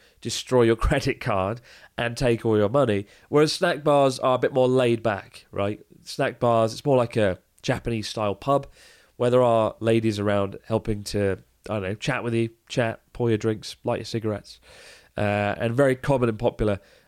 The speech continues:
especially in the countryside where there's not much else to do apart from snack bars and pachinko. Uh, and so Ryotaro had a friend, uh, who very kindly let us into these snack bars and sort of escorted us through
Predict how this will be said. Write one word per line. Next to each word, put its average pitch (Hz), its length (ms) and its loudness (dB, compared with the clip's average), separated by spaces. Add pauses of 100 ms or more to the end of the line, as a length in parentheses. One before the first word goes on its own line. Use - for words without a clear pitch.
especially - 340 0
in 151 60 -2
the 135 60 0
countryside 113 600 0
where 107 200 2
there's 104 220 0 (320)
not 220 180 0
much 202 180 0
else 160 200 4
to 143 80 -10
do 135 180 4
apart 120 280 0
from 117 100 -10
snack 160 300 -2
bars 123 400 2 (320)
and 117 140 -6
pachinko. 160 580 -4 (420)
Uh, 113 440 0 (160)
and 123 120 -4
so 147 180 0
Ryotaro 156 360 4
had 143 120 4
a 123 40 0
friend, 123 480 0 (120)
uh, 107 360 0 (580)
who 120 160 0
very 123 180 2
kindly 110 480 -2 (320)
let 113 240 0
us 117 160 -2
into 113 260 -4
these 110 180 -2
snack 110 240 -4
bars 101 480 0
and 104 140 -8
sort - 160 -4
of 104 60 -6
escorted 107 460 -4
us 95 140 -10
through 101 260 -2